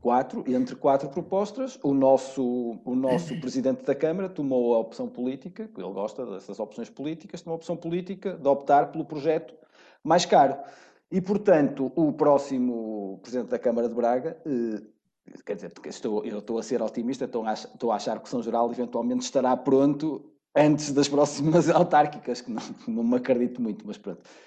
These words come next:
Eventualmente o próximo presidente da Câmara poderá ter de lidar com este esqueleto.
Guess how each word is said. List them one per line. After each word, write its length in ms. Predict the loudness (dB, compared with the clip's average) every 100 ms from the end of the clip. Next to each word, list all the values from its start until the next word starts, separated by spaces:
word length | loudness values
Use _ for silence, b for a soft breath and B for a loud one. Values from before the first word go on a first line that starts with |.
| B -2
Eventualmente 640 | 0 4 4 4 0 -2
o 40 |
próximo 500 | -2 -2 -2 -4 -4
presidente 340 | -6 -4 -2 0
da 120 | 2
Câmara 300 | 2 2 0
poderá 320 | 0 4 4
ter 220 | 4 -2
de 60 | 0
lidar 320 | 0 0 0
com 180 | -4 -4
este 300 | -6 -6 -4 -4
esqueleto. 520 | -6 -4 2 2 0